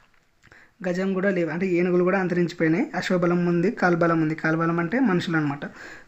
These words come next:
అశ్వబలం అంటే గుర్రాలు, ఇవి ఉన్నాయి. తర్వాత గిరి దుర్గాలు అంటే కొండలపైన ఉండే కోటలు ఎక్కువ ఇంపార్టెన్స్ ఇచ్చారు. కాకపోతే యుద్ధంలో కూడా చాలా పైశాచికంగా నరుక్కునే వాళ్ళు అనమాట. అంటే వాడు ఏమి, ఇంక వాడు ఓడిపోయినా ఒప్పుకున్నా కూడా నరికేయడమే, అంత పైశాచికంగా ఉండేవాళ్ళు అనమాట. ఇంకా సైనికులు వెళ్ళే దారిలోన,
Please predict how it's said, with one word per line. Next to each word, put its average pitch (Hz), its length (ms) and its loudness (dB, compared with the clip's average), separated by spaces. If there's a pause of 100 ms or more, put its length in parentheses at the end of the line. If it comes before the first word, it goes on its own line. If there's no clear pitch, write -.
(120)
అశ్వబలం 175 420 -2
అంటే 180 120 0
గుర్రాలు, 165 380 -2 (400)
ఇవి 180 100 -2
ఉన్నాయి. 175 300 -2
తర్వాత 180 280 -4
గిరి 196 280 2
దుర్గాలు 175 440 0
అంటే 175 300 -2 (260)
కొండలపైన 185 480 0
ఉండే 185 160 0
కోటలు 185 480 0
ఎక్కువ 170 560 0
ఇంపార్టెన్స్ 175 480 0
ఇచ్చారు. 175 340 -2 (520)
కాకపోతే 202 640 2
యుద్ధంలో 196 340 4
కూడా 208 260 4
చాలా 185 260 2
పైశాచికంగా 180 720 0
నరుక్కునే 175 360 0
వాళ్ళు 156 220 0
అనమాట. 147 280 -4
అంటే 175 480 -4 (500)
వాడు 165 120 -4
ఏమి, 185 280 -2
ఇంక 190 180 -2
వాడు 170 260 -2
ఓడిపోయినా 180 500 2
ఒప్పుకున్నా 185 420 -2
కూడా 196 160 0
నరికేయడమే, 170 640 0
అంత 170 460 -2
పైశాచికంగా 180 640 2
ఉండేవాళ్ళు 165 340 4
అనమాట. 151 220 -2
ఇంకా - 560 -8
సైనికులు 196 420 4
వెళ్ళే 196 220 6
దారిలోన, 202 800 4